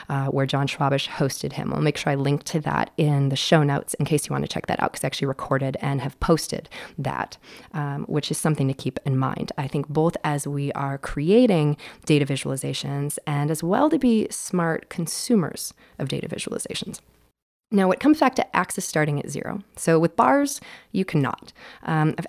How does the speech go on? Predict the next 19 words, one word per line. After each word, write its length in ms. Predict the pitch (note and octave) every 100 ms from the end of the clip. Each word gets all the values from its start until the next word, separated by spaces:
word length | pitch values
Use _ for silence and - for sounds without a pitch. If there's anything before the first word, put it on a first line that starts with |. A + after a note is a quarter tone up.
| -
actually 340 | A#3+ - A#3
never 400 | F3 D#3 E3 D#3+
heard 300 | C#3+ C#3+ C#3
of 360 | - C#3 D3 -
a, 220 | D3 C#3 -
a 80 |
good 180 | C#3+ C#3+
exception 600 | C3+ - - - - - - - -
to 160 | -
this 280 | C#3+ C#3 - -
rule. 220 | - - _ - - - -
Uh, 180 | D#3+
but 220 | D#3 D#3+ F#3+
with 180 | F#3+
lines 840 | F3+ G3+ C#4 F4+ A#1+ - G3+ G#3+ -
and 280 | - E3 E3
with 140 | D#3+ -
scatter 420 | - - - G#3
plots, 480 | - D#3 D#3 -